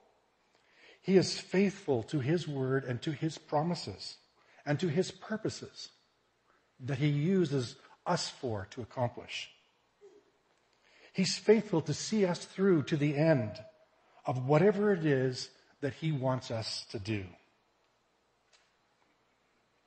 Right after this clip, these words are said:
Well, a number of weeks ago, I spoke here about the troubling times that we're living in. And in that message, we reflected upon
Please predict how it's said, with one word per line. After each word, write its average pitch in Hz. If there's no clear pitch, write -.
Well, 123
a 135
number 156
of 131
weeks 147
ago, 135
I 127
spoke 139
here 123
about 123
the 117
troubling 131
times 123
that 123
we're 110
living 107
in. 104
And 131
in 165
that 170
message, 160
we 151
reflected 156
upon 147